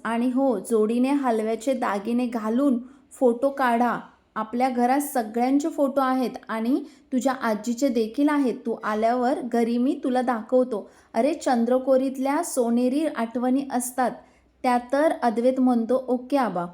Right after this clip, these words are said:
आबा म्हणतात, "चल, मी फोन ठेवतो आता." आता फोन ठेवल्यानंतर कला म्हणते, "काय म्हणाले आबा?" तर अद्वैत म्हणतो,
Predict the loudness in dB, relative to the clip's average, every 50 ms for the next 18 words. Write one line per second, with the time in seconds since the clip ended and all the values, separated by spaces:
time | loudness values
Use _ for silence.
0 | -14 _ _ _ _ _ -8 -6 -2 0 0 2 2 2 2 0 -2 -4 -4 -4
1 | 0 2 4 4 6 6 6 4 4 2 2 0 2 2 2 2 2 2 2 2
2 | 0 0 2 4 4 4 2 -2 -8 -20 -20 _ _ -4 -4 -2 -2 0 0 0
3 | -2 -4 -8 -16 _ _ _ _ _ 0 2 4 6 6 4 6 6 8 8 8
4 | 8 8 8 8 8 8 8 6 6 6 6 6 6 6 4 2 0 2 2 4
5 | 4 6 4 6 6 6 4 4 4 2 0 -2 -6 -12 -20 _ _ _ _ 2
6 | 4 4 6 4 4 2 4 4 4 6 6 6 6 6 4 4 2 2 0 -6
7 | -14 -20 _ _ _ _ _ _ 0 0 0 2 2 2 2 4 4 4 4 6
8 | 6 6 6 4 4 2 0 0